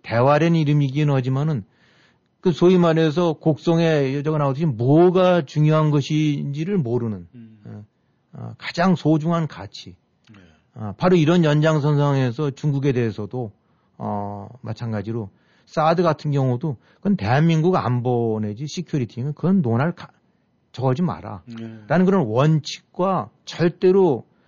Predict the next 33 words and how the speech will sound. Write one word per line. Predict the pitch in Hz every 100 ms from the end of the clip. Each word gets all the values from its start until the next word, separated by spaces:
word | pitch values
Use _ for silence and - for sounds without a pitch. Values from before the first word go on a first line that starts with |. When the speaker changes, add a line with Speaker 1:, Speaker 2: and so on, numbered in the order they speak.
| _ _
Speaker 1:
어, | - 123
넘어서는 | 127 139 170 165 185
안 | 110 123
될 | 151
선이 | 147 - 180
있음을 | 143 - 156 180
보여줬으면 | - 127 127 123 151 151 135 120
했는데 | - 143 135 117 160
Speaker 2:
네. | 120 123 101 87
Speaker 1:
그런 | 147 190
것이 | 190 160
없었던 | 131 107 110 107
얘기죠. | 113 113 110
Speaker 2:
음. | 107 - _ _ _ _ _
Speaker 1:
그러니까 | 180 175
일본에 | 131 151 151 165 160
대해서는 | 131 120 139 160
일본대로, | 147 147 151 147 156
미국에 | 151 139 147 151
대해서는 | 143 147 147
미국대로 | 127 135 - 143 147 135 _ _
찬밥 | - 160 139
신세 | - 123 123
당하고 | 110 101 98 101 120
Speaker 2:
음. | - _ _ _
Speaker 1:
결국은 | - 156 165 190
사람도 | 151 107 123 143 156 156
그렇지만 | 151 143 - 156
한 | 139 - 180
나라가 | 165 131 113 113 151 143 _ _ _ _ _
가장 | - 123 156 180
지켜야 | 160 123 - 156 147
될 | 170